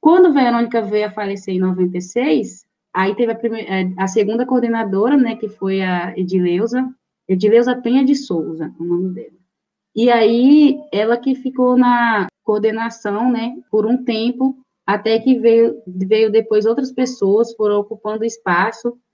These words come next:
até a reforma que se iniciou em dois mil e oito, assim. Então, de noventa e três, que foi assinado, "Olha, esse prédio aqui é do museu", pra dois mil e oito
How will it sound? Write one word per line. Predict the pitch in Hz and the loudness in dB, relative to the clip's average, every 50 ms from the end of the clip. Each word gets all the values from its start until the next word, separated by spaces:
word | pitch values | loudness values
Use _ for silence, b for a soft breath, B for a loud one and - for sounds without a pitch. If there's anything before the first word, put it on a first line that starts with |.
| _ _ _ _ | _ _ _ _
até | _ 185 208 214 214 - 226 240 | _ -2 -2 -2 0 0 2 2
a | |
reforma | 254 254 302 302 - - - 226 233 254 269 269 | 4 4 4 2 2 0 0 2 4 4 4 2
que | - | 2
se | - - 262 | 2 4 4
iniciou | 254 247 254 254 254 247 233 226 233 240 | 4 4 2 0 2 4 4 6 6 4
em | 254 | 4
dois | 254 247 247 233 | 2 2 2 2
mil | 240 247 247 254 | 2 4 6 6
e | 302 | 6
oito, | 349 311 240 214 208 190 - 190 | 4 4 2 0 0 -2 -4 -8
assim. | 180 185 - 180 | -8 -6 -4 -4
Então, | 180 180 180 214 226 226 233 220 - _ _ _ _ _ | -4 -4 -4 -6 -6 -6 -6 -8 -10 _ _ _ _ _
de | - 208 | -6 -2
noventa | 233 233 233 226 247 294 285 349 | -2 -2 0 2 2 2 4 4
e | 349 - | 2 2
três, | - 277 254 226 202 190 185 - | 2 4 4 4 4 2 -2 -6
que | - 220 | -12 -12
foi | 185 - - 226 | -8 -2 -2 -2
assinado, | 226 226 - 247 233 214 196 185 185 185 202 | -2 -2 -4 -6 -4 -2 -2 0 0 0 0
"Olha, | 202 202 190 202 214 | 0 0 0 0 0
esse | 247 262 285 277 | 0 0 -2 -4
prédio | - - 220 220 226 226 226 226 | -4 -2 -2 0 0 2 2 0
aqui | 220 226 - 220 226 247 269 294 294 294 - _ | -2 -4 -6 -4 0 4 4 4 4 2 -6 _
é | _ 196 208 233 | _ 0 0 0
do | 233 233 254 | 2 2 4
museu", | 262 262 262 240 208 208 190 185 185 | 4 4 4 4 2 2 2 2 2
pra | 180 190 214 214 | 0 -2 -4 -2
dois | 202 220 220 202 | 0 0 0 0
mil | 208 233 262 311 339 | 2 4 4 4 6
e | 277 | 6
oito | 226 233 262 320 339 339 - 220 196 185 | 4 4 4 2 0 -2 -4 -8 -8 -8